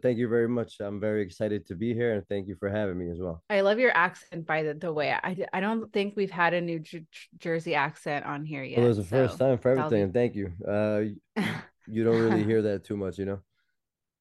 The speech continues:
Speaker 1: Especially with a Jersey accent, so.
Speaker 2: <laughs> Yeah, well, I like it. So,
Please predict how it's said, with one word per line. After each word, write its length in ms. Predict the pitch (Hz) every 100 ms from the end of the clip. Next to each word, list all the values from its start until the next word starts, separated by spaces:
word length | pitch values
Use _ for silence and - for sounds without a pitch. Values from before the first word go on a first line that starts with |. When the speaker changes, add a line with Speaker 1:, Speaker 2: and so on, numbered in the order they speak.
| _
Speaker 1:
Especially 200 | 117 120
with 160 | 120 107
a 40 |
Jersey 380 | 98 110 104 92
accent, 360 | 90 202 90 82
so. 240 | 90 78
Speaker 2:
<laughs> 1700 | - _ _ - - _ _ _ _ _ _ _ _ _ _ _ _
Yeah, 340 | 175 160 98 -
well, 200 | - 160
I 200 | - 170
like 260 | 170 160 -
it. 180 | 156 -
So, 460 | 180 170 160 156